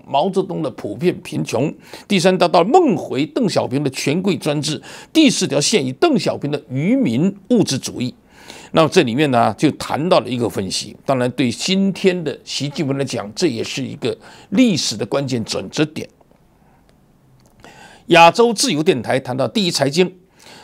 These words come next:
第一财经有个报道说，中国将近十亿人月收入两千元以下，文章一登热搜，马上被删掉。这是据《财经周刊》那个社论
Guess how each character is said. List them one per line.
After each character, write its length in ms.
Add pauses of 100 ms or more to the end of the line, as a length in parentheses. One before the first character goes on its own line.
(120)
第 220
一 40
财 160
经 140
有 20
个 60
报 300
道 320
说， 420
中 380
国 200
将 220
近 140
十 340
亿 160
人 340 (140)
月 220
收 260
入 320
两 320
千 340
元 220
以 80
下， 320
文 300
章 240 (100)
一 60
登 260
热 140
搜， 320
马 180
上 240
被 160
删 300
掉。 180 (760)
这 160
是 140
据 220
《财 260
经 240
周 260
刊》 400
那 280
个 320
社 240
论 160